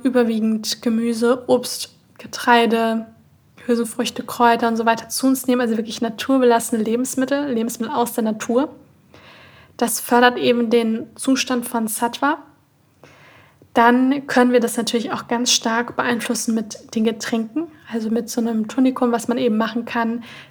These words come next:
dass man eben so warme Getränke zubereitet mit den verschiedenen Gewürzen, wie auch ein bisschen Lavendel drin, ne, Zimtstange, Kardamom, Safran, die Sachen, die ich genannt habe. Omega-drei-Fettsäuren hatte ich auch noch genannt, ganz wichtig.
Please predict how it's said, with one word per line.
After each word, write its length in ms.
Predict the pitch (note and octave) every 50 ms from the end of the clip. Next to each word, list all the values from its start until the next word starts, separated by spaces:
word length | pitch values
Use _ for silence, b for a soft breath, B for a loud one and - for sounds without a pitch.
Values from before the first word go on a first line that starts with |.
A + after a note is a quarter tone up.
| B _
dass 180 | - B3+ - -
man 140 | A#3 A#3 C4+
eben 180 | B3 A3 A3
so 160 | G#3+ - A3+
warme 260 | A3+ A3 A3 A3 A3 A3
Getränke 440 | A3+ A3 - - B3+ B3+ B3+ -
zubereitet 920 | - - - B3 G#3+ G3+ G3+ A3+ A3 A3 A3 A3 - A#3 A3 G#3 - - - - _ _ _ _ _ _ _ -
mit 300 | A3+ A3 A3 A3 - -
den 100 | A3+ G3
verschiedenen 380 | - A3+ G3+ - - A3+ A3 A3
Gewürzen, 480 | A3 G#3 G#3 A#3 A#3+ A#3+ - - A#3
wie 60 | A3
auch 40 | A3
ein 60 | A3
bisschen 180 | A3 - - A#3+
Lavendel 460 | A#3 A3 A3 A3+ A3+ A3+ A3+ A3+ G#3
drin, 260 | G#3+ A3+ A3+ A3 A3
ne, 160 | A3 A3+ A3+ A3+
Zimtstange, 840 | - - A#3+ A3+ A3 - - - A3+ G#3+ G#3+ A3 G#3+ A3 A3 A3 B B B B B B B B B B B _
Kardamom, 500 | - - B3+ A#3 A3+ A#3 A3 A3 A3 A3
Safran, 640 | G#3 A3 A3 A3 - - A#3 A3+ A3 A3 G#3+ G#3+ G#3
die 140 | - A#3 A3+
Sachen, 300 | A3 A3+ G#3+ A#3 A3 G#3+
die 100 | - G#3+
ich 120 | G#3 -
genannt 440 | - A3 G#3+ A3+ A#3 A#3+ A#3+ - G#3+
habe. 400 | A3+ A3 A3 G3+ A#3 C4+ C#4+ - - - _ _ _ _ _ _ _ _ _ _ _ _ _ _ _ - _ - _ -
Omega-drei-Fettsäuren 1160 | C4+ A3+ A#3 A3+ A3+ A3+ A3+ A3 G#3+ G#3+ A#3+ B3 B3 - C4+ C4+ - C4 B3+ B3+ B3+ C4+ B3
hatte 160 | B3 B3 B3+ B3+
ich 100 | - D#4
auch 100 | B3+ A#3
noch 180 | C4 A#3+ B3
genannt, 500 | - B3+ A#3+ A#3 A#3 C4 D4+ - - -
ganz 240 | - B3 A3 - -
wichtig. 300 | A#3+ A#3+ A#3+ - D#4